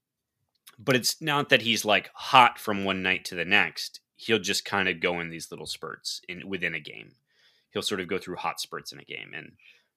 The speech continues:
um, that you can bank on his, you know, forty percent from three or four, y-, you know, you can bank on his forty percent from three every night. And so if he just shoots enough, you'll just get there, which, I mean,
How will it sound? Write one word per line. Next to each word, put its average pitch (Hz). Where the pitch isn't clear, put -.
um, 82
that 107
you 107
can 107
bank 101
on 95
his, 87
you 101
know, 87
forty 101
percent 92
from 87
three 90
or 82
four, 95
y-, 104
you 104
know, 87
you 113
can 117
bank 131
on 143
his 127
forty 110
percent 104
from 95
three 87
every 90
night. -
And 98
so 95
if 87
he 107
just 98
shoots -
enough, 82
you'll 85
just 80
get -
there, -
which, -
I 87
mean, 82